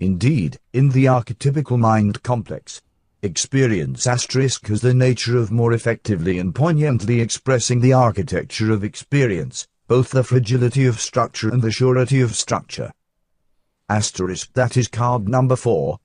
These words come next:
experience of the mind. Question ninety-four point one eight. Questioner, it would seem to me,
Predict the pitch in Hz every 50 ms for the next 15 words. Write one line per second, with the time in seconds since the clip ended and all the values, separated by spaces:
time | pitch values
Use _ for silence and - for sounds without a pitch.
0 | _ _ - 120 123 - - - - 156 143 123 101 87 76 71 - 65 - -
1 | 120 101 120 123 113 113 110 101 82 71 67 127 113 - _ _ _ _ _ _
2 | _ _ _ _ _ _ _ _ _ _ _ _ _ _ _ - - 143 135 -
3 | - - 98 87 85 92 101 101 120 127 117 - 151 165 175 156 - 127 135 135
4 | 107 87 113 110 110 113 117 110 85 71 - - - _ _ _ _ _ _ _
5 | _ _ _ _ - - 165 170 - - - - 71 64 58 - - _ _ -
6 | 127 120 117 120 - - - 131 131 117 - 90 82 80 80 90